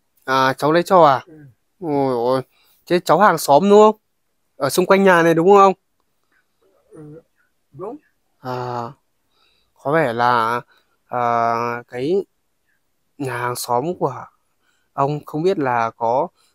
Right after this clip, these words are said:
Speaker 1: quan hệ gì, à, với ông không, nhưng mà theo ông kể thì hầu như là những cái gì mà ông, à, cần thiết nhất thì đều là do là cháu của ông ở bên kia là lấy cho thôi.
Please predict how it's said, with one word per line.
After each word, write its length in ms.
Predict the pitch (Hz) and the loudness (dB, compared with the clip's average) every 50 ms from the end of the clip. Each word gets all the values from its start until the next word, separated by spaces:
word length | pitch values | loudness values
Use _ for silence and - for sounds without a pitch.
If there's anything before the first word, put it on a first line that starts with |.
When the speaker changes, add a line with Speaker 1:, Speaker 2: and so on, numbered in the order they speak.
| _ _ | _ _
Speaker 1:
quan 200 | _ 147 143 139 | _ 0 0 0
hệ 300 | 143 147 - - - 127 | -2 -4 -6 -8 -10 -14
gì, 320 | 123 123 127 123 120 117 117 | -12 -10 -10 -8 -8 -6 -6
à, 240 | 117 117 113 113 113 | -6 -4 -4 -4 -4
với 140 | 120 127 | -6 -6
ông 160 | 135 151 156 156 | -6 -6 -6 -6
không, 300 | - 160 156 147 147 151 151 | -4 -4 -4 -4 -6 -12 _
nhưng 260 | 143 139 139 135 135 | -12 -10 -8 -6 -6
mà 280 | 131 127 123 120 113 110 - _ _ _ _ _ _ _ _ _ _ _ _ | -4 -4 -2 -2 -4 -4 -6 _ _ _ _ _ _ _ _ _ _ _ _
theo 180 | - 143 139 | -6 -4 -2
ông 140 | 147 151 143 | -2 -2 -4
kể 260 | - - 143 123 113 - _ _ _ _ _ _ _ | -4 -8 -10 -10 -10 -14 _ _ _ _ _ _ _
thì 180 | 120 120 120 120 - _ _ _ _ _ | -14 -14 -14 -14 -16 _ _ _ _ _
hầu 180 | _ 147 139 143 | _ -2 0 0
như 260 | 151 160 165 160 160 | 0 0 -2 -2 -4
là 300 | 143 131 127 120 120 117 | -4 -2 -2 0 -2 -2
những 180 | 117 123 127 - | -6 -10 -14 -12
cái 140 | 139 143 160 | -10 -10 -6
gì 220 | 175 180 165 139 - _ _ _ _ _ _ _ | -4 -6 -6 -6 -10 _ _ _ _ _ _ _
mà 260 | 127 123 123 120 117 110 | -8 -4 -2 -2 -2 -2
ông, 260 | - 127 139 143 143 | -2 -4 -4 -4 -4
à, 80 | 139 | -4
cần 220 | 135 - 143 131 127 | -4 -6 -8 -8 -6
thiết 200 | - 170 196 214 | -4 -4 0 0
nhất 180 | 226 226 - _ _ _ _ _ | 0 0 0 _ _ _ _ _
thì 280 | - 127 123 120 117 117 | -12 -10 -10 -8 -10 -8
đều 260 | 120 127 127 123 120 | -6 -4 -4 -4 -2
là 340 | 123 127 123 123 117 113 117 - _ _ _ _ | 0 0 0 0 0 -2 -6 -10 _ _ _ _
do 300 | - 131 147 143 143 139 | -8 -2 0 0 0 2
là 380 | 135 131 127 123 120 120 120 120 - | 0 0 0 0 0 -2 -4 -10 -14
cháu 180 | - - 120 151 | -8 -4 -4 -2
của 100 | 175 165 | 0 0
ông 200 | - 135 143 143 | 0 0 0 0
ở 80 | 127 120 | -2 -4
bên 160 | 135 139 143 | -6 -8 -6
kia 240 | - 180 170 165 156 - _ _ _ _ _ _ _ _ | -2 0 0 0 0 -4 _ _ _ _ _ _ _ _
là 260 | - 131 123 120 120 120 | -6 -2 -2 0 0 -2
lấy 160 | 120 127 139 | -2 -6 -4
cho 180 | - 165 156 | -4 -4 -2
thôi. 200 | - 170 170 156 | 0 0 0 -2